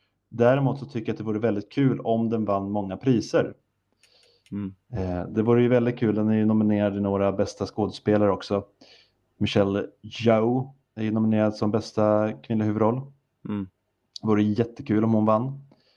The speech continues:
Speaker 1: De andra filmerna som är nominerade har jag inte sett. Eh, och även Ke Huy Quan, som spelar hennes man i filmen, nominerad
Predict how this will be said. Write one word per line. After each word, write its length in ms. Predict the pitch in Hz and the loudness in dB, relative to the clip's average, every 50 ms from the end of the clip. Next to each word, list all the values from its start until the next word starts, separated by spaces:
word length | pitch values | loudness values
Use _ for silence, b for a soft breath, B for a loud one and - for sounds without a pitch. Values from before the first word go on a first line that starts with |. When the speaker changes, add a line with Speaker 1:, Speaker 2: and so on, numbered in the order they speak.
| b b b b _ _ - | b b b b _ _ -8
Speaker 1:
De 160 | - 104 107 | -2 0 2
andra 240 | 107 104 101 101 104 | 2 2 2 0 0
filmerna 460 | - 117 107 104 101 104 104 104 104 | 0 0 0 2 2 2 2 0 -2
som 160 | - 107 104 | -2 -2 -2
är 40 | 101 | 0
nominerade 380 | 101 101 101 101 101 101 101 101 | 2 2 2 2 2 4 2 2
har 120 | 101 101 | 2 4
jag 80 | 98 98 | 2 0
inte 140 | 95 - 95 | 0 -4 -8
sett. 540 | - - 110 131 139 139 - - - - _ _ _ _ B B B B B B B B B B B B _ _ | -4 0 0 0 0 -4 -12 -16 -20 -20 _ _ _ _ B B B B B B B B B B B B _ _
Eh, 400 | - 101 98 98 98 98 98 98 - - _ _ _ _ _ _ _ _ _ | -2 0 2 2 2 2 2 0 -2 -4 _ _ _ _ _ _ _ _ _
och 100 | - 120 | 2 4
även 320 | 113 110 113 113 110 110 - | 4 4 4 0 -2 -4 -2
Ke 200 | - 131 120 117 | -2 0 0 2
Huy 160 | 120 117 117 | 2 0 0
Quan, 500 | 117 - 127 123 123 139 170 180 147 - _ _ _ _ _ _ _ _ _ _ _ _ _ _ _ _ _ | 0 0 0 2 2 0 -2 -4 -8 -12 _ _ _ _ _ _ _ _ _ _ _ _ _ _ _ _ _
som 200 | - - 120 107 | -12 -10 -10 -10
spelar 260 | - - 113 110 107 | -6 -4 -2 0 0
hennes 180 | 104 107 107 - | 0 -2 -2 -2
man 200 | 113 110 113 117 | -2 0 0 0
i 40 | 117 | 0
filmen, 400 | - 113 113 117 120 135 131 123 | 0 0 2 2 0 0 0 -2
nominerad 520 | 120 117 117 117 113 113 123 139 139 | -2 -2 0 2 2 2 0 -2 -6